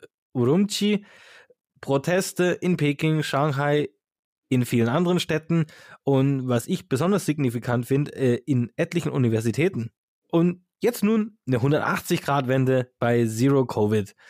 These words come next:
Besonders anschaulich finde ich jetzt der zeitliche Zusammenhang wird es in einem Artikel von Ihnen vom achtundzwanzigsten November,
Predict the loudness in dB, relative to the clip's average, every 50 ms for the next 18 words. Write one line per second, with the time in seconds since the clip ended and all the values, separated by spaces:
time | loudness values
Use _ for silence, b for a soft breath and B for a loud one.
0 | B B B B B B B _ _ -18 -8 -4 0 0 0 0 0 -2 -2 0
1 | 0 2 2 0 0 0 0 0 0 0 0 0 2 2 0 0 0 0 0 0
2 | 0 0 0 -2 -2 -2 -4 -2 -2 -2 -2 -4 -4 -4 -2 0 0 0 0 0
3 | 0 0 0 0 0 0 0 0 0 0 -2 -2 -2 -4 -4 -4 -4 -10 -14 -8
4 | -4 -2 -2 -2 -2 -4 -4 -4 -2 -2 -2 -2 -2 -2 -4 -4 -6 -6 -2 0
5 | 2 2 2 0 -2 -6 _ _ _ -4 -4 -2 -2 -4 -4 -4 -6 -4 -2 -2
6 | -2 -2 -2 -4 -6 -4 -2 0 0 2 2 2 2 0 0 -2 -4